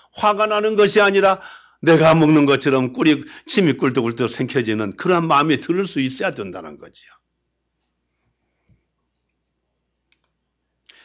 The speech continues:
자제력이 결여되어 버렸습니다. 아버지 앞에는 자제력이 있어야 되죠. 아무리 그랬다고 해도 아버지가 받아줬으니 나도 받아줘야 되는 거거든요. 내 마음은 비록 그렇지 않다 할지라도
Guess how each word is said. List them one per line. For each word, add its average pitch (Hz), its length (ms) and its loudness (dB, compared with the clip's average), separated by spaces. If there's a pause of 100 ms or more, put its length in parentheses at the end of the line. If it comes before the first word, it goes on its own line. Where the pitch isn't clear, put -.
자제력이 117 640 -2
결여되어 90 460 -6
버렸습니다. 80 920 -16 (800)
아버지 175 380 -8
앞에는 143 480 -6
자제력이 110 500 -2
있어야 95 300 -10
되죠. - 400 -20 (720)
아무리 160 400 4
그랬다고 151 340 0
해도 160 120 -2
아버지가 202 520 -4
받아줬으니 175 600 0
나도 165 280 0
받아줘야 180 500 0
되는 196 240 -4
거거든요. 110 560 -4 (280)
내 180 140 4
마음은 160 340 2
비록 160 260 0
그렇지 160 260 -2
않다 147 220 -2
할지라도 156 680 2